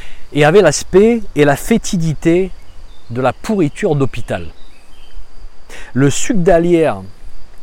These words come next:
appliqué avec de la charpie, donc en gros, pansement, détergea l'ulcère, procura une suppuration de bonne nature et amena une cicatrisation favorisée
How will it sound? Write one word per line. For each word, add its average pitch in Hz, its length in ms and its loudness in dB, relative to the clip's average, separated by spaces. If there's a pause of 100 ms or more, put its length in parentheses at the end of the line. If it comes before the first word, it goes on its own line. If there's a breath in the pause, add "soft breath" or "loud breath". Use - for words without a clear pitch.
(240)
appliqué 151 640 -2 (340)
avec 127 360 0 (500)
de 110 100 -2
la 107 100 -2
charpie, 160 380 -6
donc 104 200 -8
en 107 60 -6
gros, 104 280 -4 (720)
pansement, 127 460 -6 (880 loud breath)
détergea 151 800 0 (220)
l'ulcère, 139 520 0 (640 loud breath)
procura 190 580 2
une 143 160 0
suppuration 170 760 -2
de 131 120 0
bonne 151 280 2
nature 143 520 2 (500 loud breath)
et 151 200 6 (140)
amena 170 600 4 (560)
une 139 160 -2
cicatrisation 165 800 -2
favorisée 143 720 2